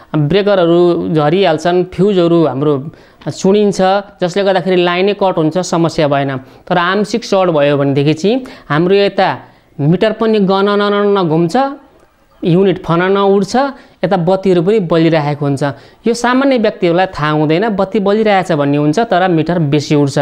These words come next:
कस्तो अवस्थामा आंशिक सर्ट हुन्छ भनेदेखि, हामीहरूको, जस्तो, हामीले कुनै बेला मल्टिप्लगहरू, एक्सटेन्सन कोडहरू लगाएका हुन्छौँ, त्यहाँ कुनै बच्चा बच्चीहरूले पानी पोखिदिएको छ भने हामीलाई थाहा हुँदैन।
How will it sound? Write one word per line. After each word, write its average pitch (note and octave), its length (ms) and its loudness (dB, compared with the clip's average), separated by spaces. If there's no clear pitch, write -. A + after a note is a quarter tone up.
कस्तो C4+ 200 0
अवस्थामा B3 480 0
आंशिक G#3 320 -2
सर्ट F#3+ 240 0
हुन्छ D#3+ 160 2
भनेदेखि, D3 680 0
हामीहरूको, B3 720 0
जस्तो, A3 260 -2
हामीले F3 360 0
कुनै A#3 260 -2
बेला A#3 180 2
मल्टिप्लगहरू, A3 800 0
एक्सटेन्सन G#3+ 520 -2
कोडहरू G3 380 0
लगाएका F3 300 0
हुन्छौँ, D3+ 380 -2
त्यहाँ G3+ 140 -2
कुनै G#3 200 0
बच्चा F#3 320 -2
बच्चीहरूले F#3 460 0
पानी F#3+ 340 -2
पोखिदिएको F3 560 0
छ E3 100 -6
भने D#3 240 0
हामीलाई D#3+ 320 0
थाहा E3 200 -4
हुँदैन। D3+ 420 0